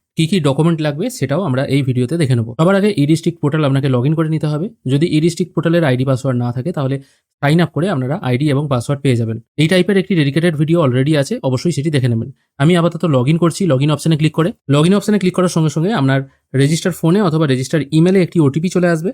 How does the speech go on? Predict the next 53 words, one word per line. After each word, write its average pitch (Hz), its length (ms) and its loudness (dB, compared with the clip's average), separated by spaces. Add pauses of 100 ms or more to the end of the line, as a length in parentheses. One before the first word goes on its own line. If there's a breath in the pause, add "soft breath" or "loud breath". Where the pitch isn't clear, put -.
ওটিপিটি 214 380 2
আপনাকে 170 260 2
এই 160 120 4
ঘরে 156 160 2
টাইপ 135 260 0
করে 160 140 0
সাবমিট 180 320 2
করতে 123 220 -4
হবে। 117 160 -6 (200)
পোর্টাল 202 320 2
log 185 120 2
in 190 80 4
হয়ে 185 120 4
যাওয়ার 151 200 2
পর 196 140 -4
আপনারা 147 340 -2
ই 156 100 4
ডিস্ট্রিক্ট 175 400 -2 (140)
পোর্টালের 139 380 0 (300 soft breath)
এখানে 156 200 2
যে 170 100 2
থ্রি 185 200 0
ডট 196 180 0
অপশন 170 220 -2
আছে 160 180 -2
এখানে 143 180 0
চলে 156 180 -2
আসবেন। 156 300 -2
তারপর 127 280 -2
এখান 127 200 -2
থেকে 143 200 -4 (280 soft breath)
সার্ভিস 151 420 2
অপশনে 196 260 0
ক্লিক 185 180 -2
করবেন। 180 300 -2
সার্ভিস 175 340 0
অপশনে 185 260 0
ক্লিক 156 180 -2
করার 139 180 0
পর 156 180 -2
এখানে 139 260 0 (400 soft breath)
সার্টিফিকেট 208 480 0
বলে 196 160 2
একটি 180 160 -2
অপশন 135 240 0
আছে, 120 200 -4
এখান 165 220 0
থেকে 175 160 -2
আপনারা 151 220 0
পেয়ে 135 140 0
যাবেন 143 240 0
ইনকাম 170 280 2
সার্টিফিকেট। 120 540 -4